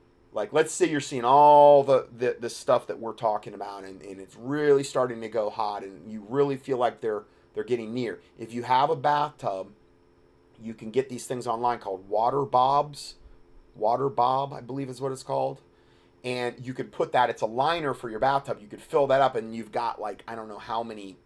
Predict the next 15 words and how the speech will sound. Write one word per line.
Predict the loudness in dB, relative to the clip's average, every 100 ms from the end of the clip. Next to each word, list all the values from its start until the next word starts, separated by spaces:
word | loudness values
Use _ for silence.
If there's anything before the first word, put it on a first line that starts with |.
| _ _ _ _ -20 -6
gallons | -2 0 -2 -6 -12 -16 -16
of, | -18 -20 _ _ _ _ -20
I |
don't | -18 -18
know, | -20 -20 -20 _ _ _ _ _ _ -20 _ _ _ _ _ _ -20 -20 _ _ _ _ -14
forty, | -6 -4 -4 -6 -8 -14 _ _ -8
fifty | -8 -10
gallons | -8 -4 -4 -4 -8
of | -14 -2
water | 2 2 2 -6 -12
right | -4 -4 -4
there | -6 -6
you | -8 -10
can | -8
use, | -4 -2 2 2 0 -6